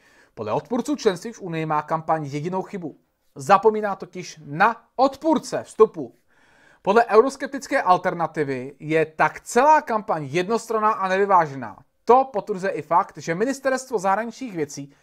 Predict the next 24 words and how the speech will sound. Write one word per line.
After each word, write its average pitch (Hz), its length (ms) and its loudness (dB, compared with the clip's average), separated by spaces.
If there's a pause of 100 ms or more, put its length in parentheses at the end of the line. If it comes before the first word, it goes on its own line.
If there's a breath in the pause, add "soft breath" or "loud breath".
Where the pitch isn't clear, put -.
(300 soft breath)
které 180 220 0
kampaň 190 400 0
financuje, 156 720 -2
viz 160 380 -2
zmíněných 151 420 -8
dvě 143 140 -6
stě - 320 -14 (180)
milionů, 127 840 -8 (1120 soft breath)
odmítlo 302 580 2
podpořit 277 560 -2
jeden 294 580 -2
jediný 285 500 -2
projekt 220 600 4 (460)
nevládních 220 680 2
organizací, 185 760 -6 (600)
který 160 240 2
by 151 120 -6
směřoval 135 460 -6
k - 120 -20
odmítnutí 135 440 -12
členství. - 460 -16 (220)
Žádný 302 680 2
projekt 208 680 2 (840)
ne-, 165 280 -2